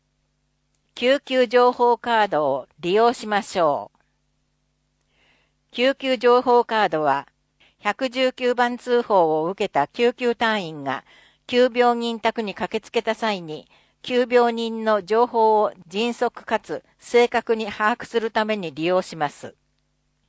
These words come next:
医療機関や連絡先などの必要事項を記入し、冷蔵庫の扉の表側に磁石などで貼っておいてください。現在お持ちの方でも、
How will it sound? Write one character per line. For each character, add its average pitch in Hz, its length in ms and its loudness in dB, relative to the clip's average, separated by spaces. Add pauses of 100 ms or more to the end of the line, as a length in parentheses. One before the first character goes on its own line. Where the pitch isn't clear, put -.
(120)
医 196 120 -6
療 254 260 4
機 - 120 -20
関 185 280 -4
や 156 180 0
連 214 200 -2
絡 240 180 -2
先 226 260 -4
な 226 140 -2
ど 202 100 -6
の 156 160 -4
必 - 260 -14
要 240 180 2
事 226 140 -6
項 170 200 -2
を 139 60 -2
記 - 140 -16
入 190 240 -6
し、 170 300 -8 (580)
冷 233 220 4
蔵 247 240 4
庫 185 140 -4
の 160 140 -4
扉 202 360 -2
の 214 240 0
表 233 380 -4
側 233 260 2
に 214 320 -8 (340)
磁 214 80 -18
石 233 300 0
な 185 120 0
ど 165 120 0
で 151 140 -2
貼 151 160 -6
っ - 40 -14
て - 180 0
お 226 100 4
い 214 60 -2
て 147 100 -8
く 147 100 -10
だ 139 120 -6
さ 143 180 -4
い。 113 100 -10 (1400)
現 240 260 2
在 180 240 4
お 160 60 -2
持 214 120 -4
ち 233 120 -8
の 220 100 0
方 214 260 0
で 185 120 -2
も、 147 260 -4